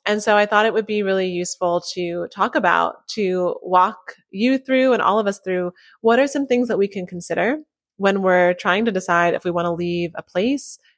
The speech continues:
a relationship, a job, anything like that. I think all of this is going to apply. So let's dive right in. As I mentioned, I came to Pittsburgh for school,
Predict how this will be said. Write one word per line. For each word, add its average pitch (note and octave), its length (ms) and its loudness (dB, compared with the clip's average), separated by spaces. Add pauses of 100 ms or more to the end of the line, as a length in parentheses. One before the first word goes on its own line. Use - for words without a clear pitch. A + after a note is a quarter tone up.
(180)
a E3+ 260 2
relationship, A#3+ 840 -2
a F3+ 80 -10
job, A#3 540 0 (580)
anything B3 300 2
like G#3 180 0
that. F#3 240 2
I - 60 0
think F#3+ 260 -6 (320)
all G3+ 220 4
of G#3 80 0
this G3+ 160 -4
is F3+ 60 -12
going F3 200 -4
to F3 140 -6
apply. - 520 -2
So E3+ 680 0 (600)
let's F#3+ 300 -4 (100)
dive D3+ 400 0
right D#3+ 240 -4
in. G2 300 -10 (800)
As C4+ 120 2
I D4+ 60 2
mentioned, A3+ 420 -2 (440)
I A#3 300 2
came C#4 260 -2
to E4+ 80 0
Pittsburgh B3 420 0
for A#3+ 200 0
school, G#3 580 0